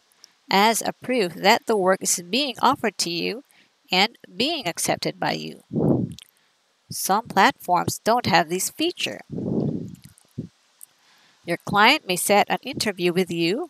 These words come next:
and discuss the work and how it needs to be done. You should pay one hundred percent attention to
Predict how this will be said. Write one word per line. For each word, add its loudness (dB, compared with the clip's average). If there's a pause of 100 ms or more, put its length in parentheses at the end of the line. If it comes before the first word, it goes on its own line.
(340)
and -2
discuss -2
the -2
work 2 (200)
and -2
how 2
it -2
needs -6
to -6
be -4
done. 0 (1200)
You -4
should 2 (100)
pay 6
one 4
hundred 2
percent -2
attention -2 (320)
to -4